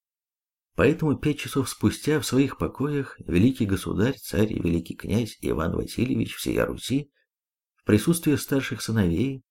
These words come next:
Фёдора и Евдокию по их малолетству за воскресный стол не посадили. Самым натуральнейшим образом плакал. От смеха. Ну, может, и не плакал, слушая коротенький доклад своего постельничего Вишнякова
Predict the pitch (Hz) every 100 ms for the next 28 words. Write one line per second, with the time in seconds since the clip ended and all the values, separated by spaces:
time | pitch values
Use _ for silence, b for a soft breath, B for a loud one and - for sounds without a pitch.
0 | _ - 92 120 139 104 90 90 90 87
1 | 147 131 113 110 107 113 127 170 170 151
2 | 139 - _ _ _ - 95 104 110 139
3 | 147 - 123 - 135 120 110 110 104 -
4 | - - - - _ _ _ _ _ _
5 | _ - - 117 147 131 113 107 98 139
6 | 131 - 117 - 123 135 117 117 107 110
7 | 131 110 - - _ _ _ _ - 165
8 | - 95 - - - _ _ _ _ 127
9 | 175 180 160 - 127 170 170 143 147 135
10 | 113 92 - 87 87 _ _ - 196 -
11 | 147 139 147 139 120 113 107 156 143 -
12 | 123 117 104 - 135 135 120 123 123 110
13 | - 113 104 85 80 69